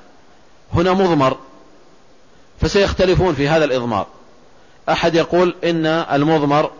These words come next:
هو الله، يعني الذي دنا هو الله فدنا فتدلى، ومنهم من يقول إن الذي دنا وتدلى هو، هو جبريل عليه السلام، فيكون سبب الاختلاف متعلقاً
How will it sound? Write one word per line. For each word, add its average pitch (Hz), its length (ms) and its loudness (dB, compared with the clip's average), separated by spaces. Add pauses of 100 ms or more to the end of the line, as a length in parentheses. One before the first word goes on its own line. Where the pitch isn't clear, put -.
(340)
هو 147 400 2
الله، 131 320 2
يعني 101 200 -4
الذي 135 240 -2
دنا 147 220 0
هو 147 240 0
الله 151 260 0 (460)
فدنا 147 460 0
فتدلى، 107 600 -4 (640)
ومنهم 175 320 0
من 156 100 0
يقول 165 340 0
إن 160 240 -4
الذي 143 260 0
دنا 135 220 0
وتدلى 127 400 0
هو، 120 340 2 (480)
هو 131 200 2
جبريل 113 580 0
عليه 113 260 -2
السلام، 101 400 -6 (500)
فيكون 135 400 -2
سبب 160 340 0
الاختلاف 131 520 0 (1000)
متعلقاً 139 880 0